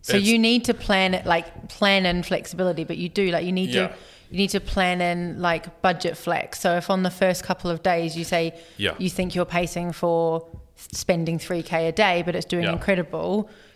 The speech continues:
Speaker 1: you need to be able to, like, if you're working with an agency, you need to have that communicated and that, that, that you can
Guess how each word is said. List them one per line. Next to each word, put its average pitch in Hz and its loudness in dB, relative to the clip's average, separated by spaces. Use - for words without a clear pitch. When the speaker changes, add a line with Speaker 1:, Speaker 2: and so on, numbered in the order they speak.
Speaker 1:
you 190 2
need 196 4
to - -8
be 196 4
able 185 2
to, - -8
like, 175 -2
if - -8
you're 185 2
working 196 2
with 165 2
an 165 0
agency, 165 -2
you 170 -2
need 175 -2
to 180 -4
have 165 -2
that 180 0
communicated 185 0
and 165 -8
that, - -4
that, - -4
that 185 0
you 180 0
can 175 2